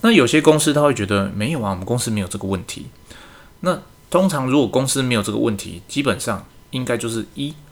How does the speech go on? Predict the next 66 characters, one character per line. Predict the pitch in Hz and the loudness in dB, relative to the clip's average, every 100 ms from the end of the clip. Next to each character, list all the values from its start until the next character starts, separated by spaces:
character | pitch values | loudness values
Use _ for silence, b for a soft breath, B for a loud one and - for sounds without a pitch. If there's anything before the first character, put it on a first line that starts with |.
| - | -10
老 | 92 98 | -4 -4
板 | 151 95 87 | -2 -4 -6
本 | - 87 | -8 -6
身 | 95 95 | -4 -4
就 | 95 | -4
是 | 98 | -4
业 | 92 90 | -4 -6
务。 | - - - - - - - - - - - | -10 -14 -20 -20 -20 -20 -20 -20 -20 -20 -14
哦， | - - | -12 -10
老 | - | -6
板 | 135 117 | -4 -4
本 | 107 - | -4 -8
身 | - 98 | -6 -8
也 | 92 | -8
就 | 90 - 104 | -12 -10 -8
是 | 95 | -6
业 | 101 92 | -6 -8
务， | 90 | -8
所 | 95 | -4
以 | 139 | -2
老 | 113 147 | 0 0
板 | 131 | -2
非 | 95 175 | 2 4
常 | 175 127 | 4 2
是 | 110 135 | -2 -2
清 | 147 143 | -2 -4
楚 | 156 101 | -2 -4
知 | - | -2
道 | 110 104 | -2 2
市 | - 170 | 2 2
场 | 135 - | 0 -4
要 | 95 95 | -6 -10
什 | - | -12
么， | - | -10
而 | - | -6
且 | 117 | -4
老 | 98 107 | 0 0
板 | 123 95 | 0 -4
下 | - 127 | -4 -4
令 | 107 107 98 B B B | -4 -6 -8 B B B
研 | 110 101 | -4 -2
发 | 113 107 | 0 -2
去 | 107 110 - - - | -2 -8 -10 -20 -20
开 | - 117 | -8 -6
发 | 110 104 104 | -4 -6 -8
制 | - 107 | -8 -4
造 | 107 90 | -4 -4
这 | 101 | -6
样 | 95 | -10
的 | 90 | -10
东 | 87 90 | -14 -14
西， | 104 110 B B B B | -14 -14 B B B B
这 | - | -4
个 | 147 | -2
通 | 117 123 | -2 -4
常 | 117 | -4
是 | 98 | -4
没 | 104 98 | -4 -4
有 | |
问 | 92 95 | -4 -8
题 | - 98 | -10 -16
的。 | 120 - B B B B | -16 -20 B B B B
第 | - 160 | 6 8
二， | 160 - - - B B B | 6 2 -14 -20 B B B
就 | - | -8
是 | 123 131 | -4 -4